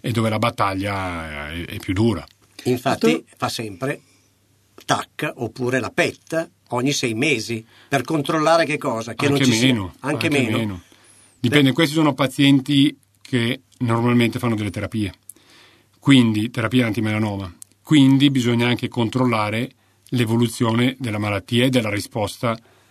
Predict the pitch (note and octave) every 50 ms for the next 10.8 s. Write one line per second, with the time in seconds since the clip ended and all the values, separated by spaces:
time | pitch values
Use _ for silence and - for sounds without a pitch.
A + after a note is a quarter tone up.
0 | _ _ _ - A2 G#2 G#2 G2+ F#2+ F#2 F2+ - - F#2+ G2 F#2+ - G#2 F#2 -
1 | A#2 A2 G2 F2+ - - - - G3+ B3+ B3+ G3+ F3 E3 F3 F3 F#3 F#3 - -
2 | G3 F#3+ G3 F3+ F#3 F#3+ G#3 A3+ B3 A3+ F#3 E3 E3+ E3 F3+ D3+ - F3+ - D#3+
3 | C#3+ B2+ A#2 - - - B2+ C3+ E3 - - G3+ G#3 G3+ - - C4 D4 C4 -
4 | - - F3+ D3+ E3 F3+ E3+ E3 D#3 D3+ D3 C#3+ C#3 B2 A#2+ A2+ A2+ - _ A3
5 | G3+ F#3+ E3+ D3 C3+ B2+ B2+ C#3 C3+ C#3+ - _ _ _ _ _ _ _ - -
6 | - - - _ - - - A3+ A3+ A3+ A3+ G#3 G3+ F#3+ F#3 F3 - - - _
7 | - D#3 D#3 D3+ D3+ D3 D3 D3 C#3+ C3+ D3+ E3+ F3 F#3 F#3 F3 - - A3 F3+
8 | - F3 D#3+ D#3 D#3 C#3+ - - F#3 A3 B3+ A#3+ - E3 C#3+ - G3 F#3+ F#3+ -
9 | - F3 C#3 - G#3 G#3+ G3+ - - - D3+ E3 D#3+ - - - C#3 - G3 G3
10 | F3+ - G3 F3+ C#3 - G3+ G#3 G#3 F3+ - - - B2+ B2